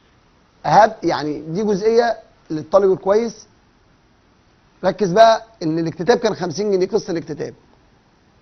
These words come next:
وأنا أصدرت تلاتة وعايز أعرف الزيادة من اللفظ اللي أنا هقوله لحضرتك أو الجملة اللي هقولها لحضرتك. ومعانا قسط الاكتتاب خمسين عشان الكل، الطالب اللي يبقى ماسك الآلة دلوقتي معايا، وهقول لحضرتك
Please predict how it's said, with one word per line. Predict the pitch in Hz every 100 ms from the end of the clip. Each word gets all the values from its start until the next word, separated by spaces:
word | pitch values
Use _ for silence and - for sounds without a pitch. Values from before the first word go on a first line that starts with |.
| _ 165
وأنا | 196 208
أصدرت | 190 180 208 196
تلاتة | 185 160 147
وعايز | 120 190 214
أعرف | 208 196
الزيادة | 156 160 202 226 240 -
من | 165 165
اللفظ | 165 208 180
اللي | 190 208
أنا | 202
هقوله | 196 180
لحضرتك | 165 202 220 220
أو | 170 147 151
الجملة | 151 208 240 202
اللي | 190
هقولها | 208 196
لحضرتك. | 160 196 202 190 - _ _ _ _ 151
ومعانا | 143 139 175 196
قسط | 208 -
الاكتتاب | 180 151 160 196
خمسين | 170 170 180 233 262 - _ _ _ -
عشان | 160 151
الكل، | 165 170 165 160
الطالب | 151 127 180
اللي | 175 165
يبقى | 147 160
ماسك | 175 -
الآلة | 160 190
دلوقتي | 170 175 190 185
معايا، | 160 208 269 - _ _ _ _ -
وهقول | - 156 208 233
لحضرتك | 180 170 185 196